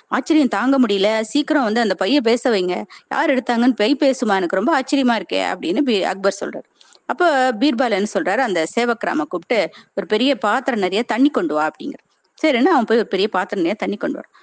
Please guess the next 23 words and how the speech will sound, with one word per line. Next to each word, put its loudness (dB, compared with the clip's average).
உடனே 2
பீர்பால் 0
என்ன 0
பண்றாரு, 0
அந்த 2
பையில 0
இருந்த, 0
அஹ், -4
பைசா, -4
அஹ், -2
த-, 0
காயின்ஸ் 0
எல்லாம் 0
இருக்கு -8
இல்லையா, 0
அது -2
எல்லாத்தையும் -2
அந்த, 0
அஹ், -2
பாத்திரத்துல, -2
அந்த -2
தண்ணியில 0
கொட்டுறாரு. -6